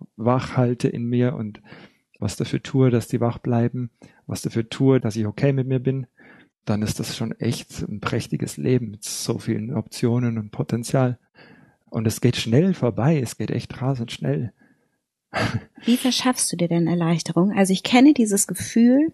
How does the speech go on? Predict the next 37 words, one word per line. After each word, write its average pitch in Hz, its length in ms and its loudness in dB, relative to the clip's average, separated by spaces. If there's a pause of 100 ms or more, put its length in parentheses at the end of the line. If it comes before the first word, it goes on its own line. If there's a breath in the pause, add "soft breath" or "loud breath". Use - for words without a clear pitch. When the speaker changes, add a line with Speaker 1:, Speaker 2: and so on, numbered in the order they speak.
(120)
Speaker 2:
dass 190 200 2
man 202 120 6
so 180 80 6
flirrig 240 540 4
wird, 269 460 6
dass 190 160 2
man 196 120 8
den 185 180 8
Boden 214 300 8
unter 165 200 6
den 165 160 6
Füßen 175 420 2
zu - 140 -6
verlieren 170 440 2
scheint. 170 480 2 (220 loud breath)
Speaker 1:
Ja. - 280 0 (580 loud breath)
Speaker 2:
Ich - 180 -4
hatte 214 180 -2
so 185 100 -2
eine 185 100 4
Phase 180 720 0 (120)
im 175 160 4
Herbst 202 320 2
vergangenen 175 540 6
Jahres 185 560 2
und - 140 6
ich 165 160 0
bin 185 300 4
einfach 185 480 2 (520)
gelaufen, 170 680 0 (140)
gelaufen, 151 680 -2 (120)
gelaufen, 147 500 -6
Speaker 1:
Mhm. 120 320 0
Speaker 2:
gelaufen. 160 440 -4
Also 170 180 2
ich - 140 0
habe 202 120 2